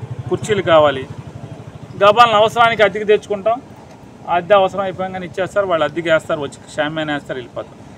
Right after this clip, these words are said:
అట్లాగే చంద్రబాబుకి ఐదేళ్లకోసారి ఎప్పుడు అవసరం ఉంటే అప్పుడు అవసరం కోసం తన రాజకీయాన్ని వాడటం కోసం మాత్రమే పవన్ కళ్యాణ్ గారు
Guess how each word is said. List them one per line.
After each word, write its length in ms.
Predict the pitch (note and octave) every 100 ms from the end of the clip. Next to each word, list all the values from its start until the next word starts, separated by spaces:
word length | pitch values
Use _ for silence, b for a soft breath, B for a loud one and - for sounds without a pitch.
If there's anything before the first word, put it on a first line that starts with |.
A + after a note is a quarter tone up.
| B B B
అట్లాగే 240 | C#3 A#3+ B3
చంద్రబాబుకి 600 | G3+ G#3 B3 B3 A#3+ G#3+
ఐదేళ్లకోసారి 680 | A3 B3 A#3 A3+ G3+ A3
ఎప్పుడు 200 | G3+ A3
అవసరం 360 | G3+ G3 G3+ G#3
ఉంటే 180 | G3+ A#3
అప్పుడు 400 | G#3 G#3+ G3 F#3 - - - -
అవసరం 380 | E3 G#3 A#3+ A#3
కోసం 340 | A3+ A3 A#3+
తన 180 | G#3 F3
రాజకీయాన్ని 520 | F3+ G3 F#3+ G#3+ G3+
వాడటం 340 | F#3+ F#3 F#3+
కోసం 320 | F3+ F3 F3+ E3+
మాత్రమే 340 | D#3+ E3 G#3 C#4
పవన్ 200 | D#3+ E3+
కళ్యాణ్ 320 | E3+ E3 D#3+
గారు 200 | D#3 E3+